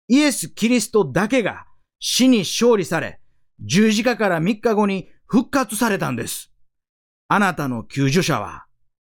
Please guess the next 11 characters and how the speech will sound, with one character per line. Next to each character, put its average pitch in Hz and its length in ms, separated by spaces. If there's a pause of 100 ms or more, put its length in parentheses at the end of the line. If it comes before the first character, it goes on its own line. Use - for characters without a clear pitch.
(160)
唯 135 300
一 101 360 (440)
イ 151 140
エ 156 80
ス・ 160 300 (140)
キ - 120
リ 131 140
ス - 40
ト 123 100
で 95 120
す。 - 220